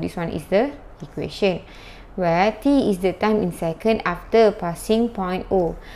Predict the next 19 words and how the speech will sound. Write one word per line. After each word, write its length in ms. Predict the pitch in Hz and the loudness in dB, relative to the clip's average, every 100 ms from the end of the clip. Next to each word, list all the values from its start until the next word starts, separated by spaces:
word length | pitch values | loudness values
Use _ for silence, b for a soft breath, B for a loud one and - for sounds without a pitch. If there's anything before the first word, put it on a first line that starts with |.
| B - | B -8
Okay, 160 | - 185 | -2 -2
find 460 | - 294 311 240 | 0 0 4 6
the 100 | 202 | 6
instantaneous 880 | - 208 - 214 214 233 240 240 247 | 4 0 2 2 6 6 8 6 4
acceleration 960 | - 196 196 190 185 208 240 196 196 - | 2 2 2 2 6 6 4 4 2 2
of 240 | 226 233 | 0 0
the 80 | 190 | -2
particle 720 | 185 175 175 202 - 262 233 | -2 -6 -6 -6 2 6 6
when 240 | 180 170 170 | 4 0 -2
t 400 | 233 240 - 175 | 0 0 0 -4
is 80 | - | -6
equal 340 | 180 - 196 | -8 -2 -2
to 140 | 196 175 | 0 -2
four. 340 | - - 90 B B B B | 0 -2 -2 B B B B
So 160 | - 202 | 0 0
here 240 | 190 226 | 4 4
we 160 | 208 190 | 4 2
know 80 | 190 | 0
that 240 | 165 - | -4 -4